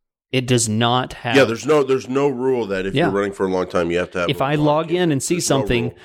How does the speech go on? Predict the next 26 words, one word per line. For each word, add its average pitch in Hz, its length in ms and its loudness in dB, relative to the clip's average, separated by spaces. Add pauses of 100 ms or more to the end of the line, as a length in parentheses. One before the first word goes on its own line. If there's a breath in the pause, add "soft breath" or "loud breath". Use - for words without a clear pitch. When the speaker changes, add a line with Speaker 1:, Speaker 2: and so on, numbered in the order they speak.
(140)
Speaker 1:
that's, - 200 -2
that 120 200 0
have 120 160 -2
fifty 156 380 0
campaigns 139 600 0
in 104 140 -4
it, - 160 -8 (100)
I 139 100 2
should 139 160 -2
not 131 140 0
immediately 147 460 2
assume, 131 380 0
"Oh, 110 160 0
this 107 200 -2
is 107 120 -2
highly 110 320 -2
optimized," - 720 -2
because 110 200 -4
that 110 140 4
is - 140 -8
not 117 320 0
the 143 80 -2
case. 98 320 -4
That's 110 200 -2
not 120 340 0
standard. 95 520 0